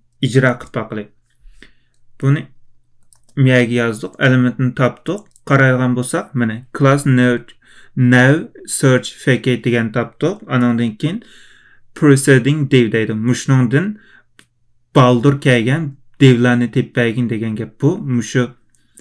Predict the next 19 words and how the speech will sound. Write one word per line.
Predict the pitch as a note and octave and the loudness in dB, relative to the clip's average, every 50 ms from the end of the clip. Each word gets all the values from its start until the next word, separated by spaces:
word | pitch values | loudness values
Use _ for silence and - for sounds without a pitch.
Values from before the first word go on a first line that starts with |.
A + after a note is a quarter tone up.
| _ _ _ _ _ _ - | _ _ _ _ _ _ 2
devningki, | C#3+ C3 B2+ B2+ B2+ B2+ B2+ B2 B2 A2 - D3 F3 G#3+ A3+ - _ _ - | 4 4 6 4 2 2 0 -2 -4 -4 -2 -2 -2 -2 -4 -10 _ _ -6
e, | C3 A#2+ A#2 A#2 A2+ A2+ A2+ A2+ A2 A#2+ - - C#3+ - - | -4 -4 -2 -4 -4 -6 -8 -8 -10 -12 -12 -14 -16 -20 -16
mushu | - - C3 A#2+ - - B2+ A#2 A2+ - _ _ _ _ _ _ _ _ _ _ _ _ _ _ _ _ | -10 -6 -6 -6 -4 -6 -6 -6 -6 -10 _ _ _ _ _ _ _ _ _ _ _ _ _ _ _ _
now | - C3 C3 B2+ C3+ C#3 | 2 4 4 4 4 2
search | C3+ - - D3 D3 D3 D3 - - - | 0 0 2 2 2 0 -2 -8 -4 -2
vacate | D3 C3 C3 - C#3+ C#3 C3+ - | -2 -2 0 0 -2 -2 0 -2
degan | - A#2 C3 B2+ B2 A#2+ B2 A#2+ A#2+ A#2 G#2+ - | -2 0 0 2 2 0 0 0 -2 -4 -4 -4
kaygacha | - B2 A#2 A2+ A2 A2+ G#2+ - - C#3 D#3+ E3 D3 - | -4 -2 -2 -2 -4 -6 -8 -4 -4 -4 -4 -4 -4 0
bar-, | D3 B2+ B2 A#2+ A#2 A#2+ A2+ - - B2+ - - - _ _ _ _ _ _ _ _ _ _ - | 2 2 2 2 0 -2 -6 -10 -14 -14 -14 -16 -18 _ _ _ _ _ _ _ _ _ _ -6
kaygacha | - C3+ B2+ B2 B2+ - C3 | -2 0 0 0 -2 -4 -4
bo'lgan | A#2 B2+ C#3+ - A#2+ C3+ D#3+ D#3+ C3+ C3+ | -4 -4 -4 -2 -4 -4 -6 -6 -6 -2
barliq | C3 A#2+ A#2 A#2+ A#2+ A#2+ - - | -2 -2 -2 -2 -6 -10 -4 -2
devlarni, | C3 A#2+ A2 A2 A2+ A2 A2 A2 B2 B2 G3 | -2 -2 0 -2 -4 -4 -6 -6 -6 -8 -8
mana, | - A#2+ A2 G#2+ G#2 G#2 - _ _ _ _ _ _ _ _ _ _ _ - | -8 -10 -8 -10 -10 -12 -18 _ _ _ _ _ _ _ _ _ _ _ -2
tepparaydi. | - C3+ C3+ - - A#2+ A2 A#2 A2 A2 A2 G#2+ G#2+ - A2+ - - | -2 -2 -2 -2 -4 -4 -4 -4 -6 -6 -8 -10 -10 -10 -12 -8 -6
Bu | C#3 E3 E3+ - | -6 -6 -6 -8
precedingninki | - - C#3 C3 A#2+ - - C3 A#2 A#2 A#2+ A#2 A#2 A#2 A2+ G#2+ - F3 | -4 0 0 0 0 0 -2 -2 0 0 -2 -2 -4 -6 -6 -8 -10 -12
ishiltish | F#3 - - - A#2+ A2 G#2 - - - | -12 -12 -10 -8 -8 -8 -10 -12 -12 -10
o'rni. | A#2+ A2 G#2 G#2+ G#2+ G2+ - | -8 -8 -8 -8 -10 -12 -12